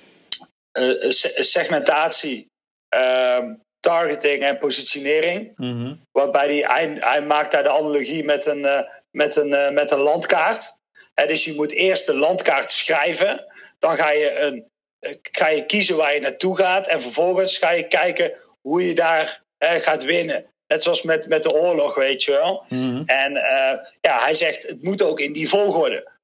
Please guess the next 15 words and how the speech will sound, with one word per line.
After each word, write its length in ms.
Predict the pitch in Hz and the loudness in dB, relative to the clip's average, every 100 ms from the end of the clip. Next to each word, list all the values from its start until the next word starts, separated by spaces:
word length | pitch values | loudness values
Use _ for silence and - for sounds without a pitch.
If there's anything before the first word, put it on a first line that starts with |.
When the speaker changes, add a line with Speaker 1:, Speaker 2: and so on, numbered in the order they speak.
| _ | _
Speaker 1:
Op 180 | 156 156 | -4 -2
het 120 | 151 | -2
moment, 400 | 151 156 175 175 | -2 0 0 0
hè, 140 | 160 170 | 0 0
dat 180 | 165 | 0
je 80 | - | 2
al 240 | 151 165 165 | 2 2 2
aan 80 | 156 | 2
de 60 | |
reis 280 | 156 180 185 | 2 2 0
gaat 180 | 160 139 | -2 -4
beginnen 340 | 143 180 170 | -2 0 0
en 80 | 160 | 0
je 80 | 160 | 0
weet 500 | 175 - - - | -2 -2 -10 -20